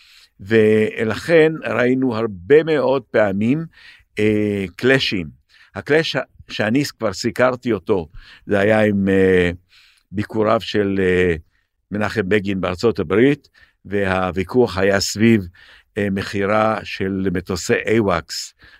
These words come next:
לערב הסעודית מצד האמריקאים,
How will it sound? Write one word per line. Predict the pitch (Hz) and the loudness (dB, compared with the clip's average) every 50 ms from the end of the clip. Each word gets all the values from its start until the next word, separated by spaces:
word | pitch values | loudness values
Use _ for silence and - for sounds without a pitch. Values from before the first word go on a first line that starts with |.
| _ - | _ -2
לערב | 98 101 95 95 95 101 92 98 | 0 2 2 2 2 2 0 0
הסעודית | - - - 90 85 87 85 104 104 - _ - | -2 0 0 0 0 2 2 0 0 -2 _ -6
מצד | 95 87 - 101 95 90 82 | -8 -4 -2 -2 -2 -2 -2
האמריקאים, | 92 90 90 85 78 - _ - _ _ _ - 90 92 90 87 82 - - 104 110 131 156 160 | 0 0 0 -2 -2 -6 _ -20 _ _ _ -10 -8 -6 -6 -6 -6 -4 -4 -2 -2 -2 -4 -4